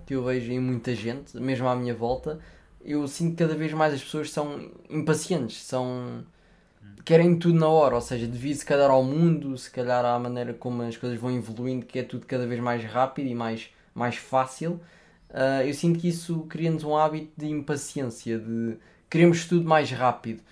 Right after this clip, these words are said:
Speaker 1: E nem sempre é possível, às vezes devido a alguma razão, que nem sequer está no controle das pessoas que, ou seja, não é a responsabilidade das pessoas e as pessoas estão impacientes e tentam reclamar com alguém,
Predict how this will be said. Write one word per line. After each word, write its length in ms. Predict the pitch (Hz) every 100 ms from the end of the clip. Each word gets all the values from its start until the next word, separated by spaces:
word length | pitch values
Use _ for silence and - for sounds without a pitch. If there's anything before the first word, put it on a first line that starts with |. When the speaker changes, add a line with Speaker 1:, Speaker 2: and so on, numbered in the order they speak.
| - _ -
Speaker 1:
E 120 | 160
nem 140 | 180
sempre 300 | 180 202 208
é 40 | 208
possível, 440 | - 196 220 135
às 140 | 123
vezes 200 | 120 131
devido 200 | 123 139
a 60 | 143
alguma 260 | 143 139 131
razão, 500 | 131 110 139 190 - - - -
que 80 |
nem 160 | 151 165
sequer 240 | 165 170 165
está 220 | - 160
no 100 | 156
controle 400 | 160 156 156 139
das 160 | 139
pessoas 480 | - - 160 143 131
que, 540 | - - 131 123 117 113 _ _ _ _ _ _ _ _ - 101 90 -
ou 120 | 127 135
seja, 240 | 156 135
não 200 | 143 147
é 140 | 151
a 20 | 143
responsabilidade 600 | - 143 143 147 147 143
das 120 | 143
pessoas 340 | - 175 180
e 60 | 180
as 80 | 170
pessoas 220 | 185 175
estão 140 | 190
impacientes 720 | 180 170 170 170 208 220 170
e 60 | 151
tentam 280 | 156 151 151
reclamar 400 | - 160 156 151
com 100 | 151
alguém, 560 | 143 151 160 170 170